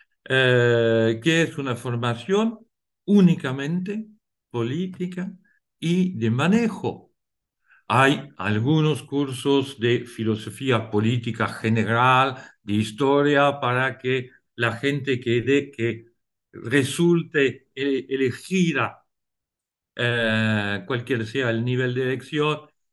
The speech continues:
eh, sepa de, de qué se trata,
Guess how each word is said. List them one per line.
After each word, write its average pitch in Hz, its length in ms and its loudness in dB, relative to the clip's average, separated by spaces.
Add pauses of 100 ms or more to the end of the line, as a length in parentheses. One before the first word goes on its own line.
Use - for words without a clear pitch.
(140)
eh, 123 840 -2
sepa 135 720 -4 (960)
de, 123 460 -2 (640)
de 123 220 0
qué 147 160 4
se 120 180 0
trata, 165 680 -4